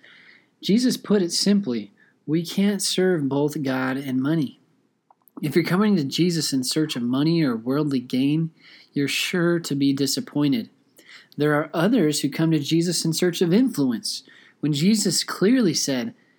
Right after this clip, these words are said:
"Deny yourself, take up your cross, and then follow me."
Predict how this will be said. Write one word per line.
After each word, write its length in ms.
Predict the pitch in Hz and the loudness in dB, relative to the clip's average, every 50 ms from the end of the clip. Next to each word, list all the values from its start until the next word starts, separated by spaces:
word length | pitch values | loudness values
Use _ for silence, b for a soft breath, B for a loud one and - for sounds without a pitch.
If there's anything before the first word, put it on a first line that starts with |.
| b b b | b b b
"Deny 380 | - 175 165 165 160 170 196 240 | -4 -2 0 2 2 2 4 4
yourself, 680 | 233 196 151 131 - - 127 107 95 92 - - - - _ _ _ _ _ _ _ _ _ _ _ _ | 4 4 2 2 0 -2 -2 -4 -6 -8 -10 -16 -20 -20 _ _ _ _ _ _ _ _ _ _ _ _
take 300 | - - 185 208 202 - | -6 -2 -2 0 0 0
up 120 | 196 170 170 | -2 -2 0
your 120 | 160 143 | -2 -2
cross, 640 | - - - 160 151 135 127 120 - - - - - b b b b b | -4 -4 -2 -2 -2 -2 -4 -4 -6 -6 -8 -8 -8 b b b b b
and 160 | - 139 139 | -6 -4 -2
then 120 | 143 139 135 | -2 -4 -4
follow 340 | - 147 139 139 139 135 | -4 -4 -2 -2 -2 0
me." 280 | 131 139 139 120 107 - | 0 0 0 -2 -4 -6